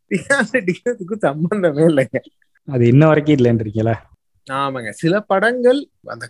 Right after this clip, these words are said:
Speaker 1: கிளாசிக்கான நம்ம கலாச்சாரத்தை பிரதிபலிக்கக்கூடிய, இல்ல சில படங்கள் இப்ப இருக்க அந்த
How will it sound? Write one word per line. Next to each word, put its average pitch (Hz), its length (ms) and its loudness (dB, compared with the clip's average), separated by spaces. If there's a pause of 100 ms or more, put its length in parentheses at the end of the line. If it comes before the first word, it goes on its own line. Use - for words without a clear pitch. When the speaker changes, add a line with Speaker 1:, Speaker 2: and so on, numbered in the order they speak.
Speaker 1:
கிளாசிக்கான 143 800 -2
நம்ம 123 280 -10
கலாச்சாரத்தை 123 840 -2
பிரதிபலிக்கக்கூடிய, 120 1080 -4
இல்ல 208 240 -2
சில 170 260 4
படங்கள் 165 440 -2
இப்ப 147 280 -6
இருக்க 143 220 -6
அந்த 127 260 -8